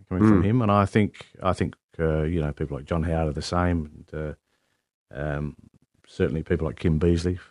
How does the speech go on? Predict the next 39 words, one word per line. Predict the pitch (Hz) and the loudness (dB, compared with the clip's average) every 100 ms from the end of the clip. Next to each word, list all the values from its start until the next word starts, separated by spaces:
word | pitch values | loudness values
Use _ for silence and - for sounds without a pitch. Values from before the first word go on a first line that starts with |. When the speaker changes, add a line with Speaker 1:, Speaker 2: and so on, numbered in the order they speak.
| _ - | _ 2
Speaker 2:
Yep. | 101 107 | 2 2
Speaker 1:
fantastic. | 92 87 92 - 71 | -2 -4 -4 -4 -8
I | |
think | 95 87 | -6 -4
they | 87 | 0
go | 87 | 2
in, | 87 85 _ - | 2 -2 _ -6
into | 107 87 | -4 -4
it | - | -6
for | - 98 | -2 0
all | 95 | 2
the | |
right | 87 82 | 2 0
reasons. | 92 104 90 80 - - | 2 2 0 -6 -10 0
Speaker 2:
Mm. | 104 95 80 | 4 4 4
Speaker 1:
But | 101 - _ _ _ _ | 0 -2 _ _ _ _
there | 113 | 0
are | 110 | 0
some | - 165 | 2 2
of | 143 | 2
them | 78 92 117 - | -2 -8 -10 0
who | 110 104 | 2 2
have | 87 82 | 0 -6
come | - 104 | -2 -2
from, | 85 - 87 82 - - | 0 -2 0 -2 -6 -14
uh, | 82 80 - | -8 -8 -6
who | 95 90 - _ _ _ _ | -2 -2 -4 _ _ _ _
are | 98 | -16
people | - 123 98 92 | 0 0 2 -2
who | 101 92 | 0 0
have | 92 80 _ | -2 -4 _
always | 110 110 101 90 - _ | 0 2 2 0 -6 _
been | - 95 | 2 2
on | 90 | 2
committees | 90 98 92 80 - _ _ _ - | 2 2 2 -4 -8 _ _ _ -10
and | 85 | -4
in | 87 | -2
local | 85 95 95 | 2 2 2
government, | 92 101 92 92 | 0 2 2 0